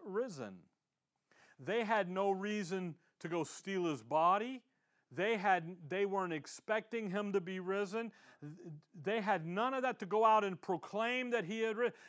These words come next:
They had no thought. That, that's the unbelief. If they had thought that the resurrection was a hoax,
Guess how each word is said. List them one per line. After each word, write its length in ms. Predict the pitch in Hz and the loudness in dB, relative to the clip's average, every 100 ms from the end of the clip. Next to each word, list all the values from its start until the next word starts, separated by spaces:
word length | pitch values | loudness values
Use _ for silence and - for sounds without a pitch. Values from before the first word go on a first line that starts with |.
| - | -8
They 200 | 147 240 | -2 0
had 220 | 220 233 | 2 2
no 560 | 226 247 285 269 254 233 - _ - | 0 -2 0 2 0 -4 -18 _ -4
thought. 320 | 254 233 175 | 0 0 0
That, 260 | 208 208 165 | -2 -2 2
that's 280 | 226 247 | 2 2
the 180 | - 233 | -2 -2
unbelief. 880 | 233 226 220 226 233 208 135 - - _ _ _ _ _ _ _ _ _ _ _ _ _ _ _ _ _ _ _ _ _ _ _ _ _ _ _ _ _ _ _ _ - | 0 2 2 2 0 -2 -6 -16 -20 _ _ _ _ _ _ _ _ _ _ _ _ _ _ _ _ _ _ _ _ _ _ _ _ _ _ _ _ _ _ _ _ 0
If 220 | 208 - 143 | 0 0 -2
they 260 | 196 247 262 | 0 2 2
had 280 | 226 208 | 2 -2
thought 580 | - - 220 240 254 190 | -4 -6 0 2 2 -2
that 240 | 180 175 - | -4 -4 -2
the 100 | 160 | -2
resurrection 880 | 180 214 202 185 208 208 - 190 | 0 0 0 0 0 -2 -6 -4
was 220 | 170 165 139 | -2 -2 0
a 200 | 139 131 | -2 -2
hoax, 880 | - 214 214 139 - - - - | -2 2 4 2 -4 -16 -16 -16